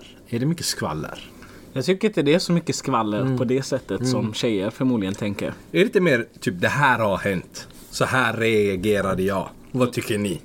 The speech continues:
Speaker 2: Exakt.
Speaker 1: Så dör vi av skratt.
Speaker 2: Jo, men lite så.
Speaker 1: Mm.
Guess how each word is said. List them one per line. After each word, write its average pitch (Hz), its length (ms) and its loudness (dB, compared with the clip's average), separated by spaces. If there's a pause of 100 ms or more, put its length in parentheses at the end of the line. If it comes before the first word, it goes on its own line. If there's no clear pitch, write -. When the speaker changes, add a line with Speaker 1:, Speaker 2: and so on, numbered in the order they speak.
(140)
Speaker 2:
Exakt. - 340 -4
Speaker 1:
Så 110 60 0
dör 104 260 2
vi 98 80 -2
av 101 80 0
skratt. - 520 -8 (800)
Speaker 2:
Jo, 131 280 0
men 135 280 0
lite 143 480 -2
så. - 240 -6 (120)
Speaker 1:
Mm. 104 260 -2